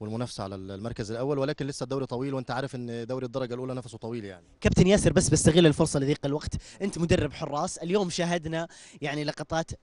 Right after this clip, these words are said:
Speaker 2: طرد لحارس نادي جدة وهو، آه، عودة مارشال، بحكم أنه يعني حارس مميز لنادي جدة، فقدت، آه، أهم، آه، يعني ركن من أركان الفريق. قدرتوا أنكم تستمروا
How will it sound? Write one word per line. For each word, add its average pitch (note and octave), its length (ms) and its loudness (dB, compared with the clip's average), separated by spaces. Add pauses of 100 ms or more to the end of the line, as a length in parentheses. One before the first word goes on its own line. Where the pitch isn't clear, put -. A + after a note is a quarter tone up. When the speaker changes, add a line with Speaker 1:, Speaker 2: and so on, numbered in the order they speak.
(160)
Speaker 2:
طرد E3+ 280 2
لحارس C3+ 1000 -2
نادي D3+ 260 0
جدة E3 320 -2
وهو، E3 380 2 (340)
آه، B2+ 40 -12
عودة D3+ 540 4
مارشال، F#3 500 0
بحكم F3 680 2
أنه D#3+ 320 0 (320)
يعني D#3 460 -2
حارس E3 380 0
مميز E3+ 460 2
لنادي D#3 360 2
جدة، F#3+ 400 2 (300)
فقدت، - 500 2
آه، F#3+ 320 2
أهم، E3+ 680 2 (440)
آه، C3+ 640 -2 (260)
يعني D3 500 -4 (440)
ركن A3 340 4
من F3+ 140 -2
أركان E3+ 320 4
الفريق. D3+ 360 -4 (340)
قدرتوا B3 320 0
أنكم A3+ 260 0
تستمروا A3+ 640 -2